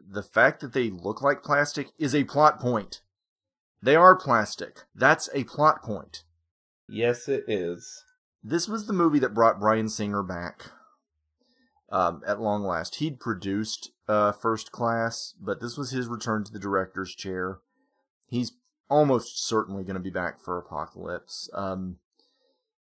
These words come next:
Speaker 1: and this movie is basically Singer clearing the decks, getting rid of the stuff he didn't like that had come after him,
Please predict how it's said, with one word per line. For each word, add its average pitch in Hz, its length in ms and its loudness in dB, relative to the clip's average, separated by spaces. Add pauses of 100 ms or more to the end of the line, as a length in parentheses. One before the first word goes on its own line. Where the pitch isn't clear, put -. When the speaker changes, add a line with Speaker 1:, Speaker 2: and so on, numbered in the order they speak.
(420)
Speaker 1:
and 113 160 0
this 156 160 -2
movie 151 460 0
is 107 120 -4
basically 107 520 -4
Singer 117 720 -2 (440)
clearing 113 520 -2
the 101 80 -4
decks, 85 480 -8 (100)
getting 117 280 -6
rid 110 160 0
of 104 120 -2
the 98 80 -10
stuff 95 300 -8
he 98 100 -14
didn't 95 280 -10
like 87 360 -10
that 90 120 -10
had 90 120 -20
come 85 220 -14
after 85 400 -14
him, 90 400 -16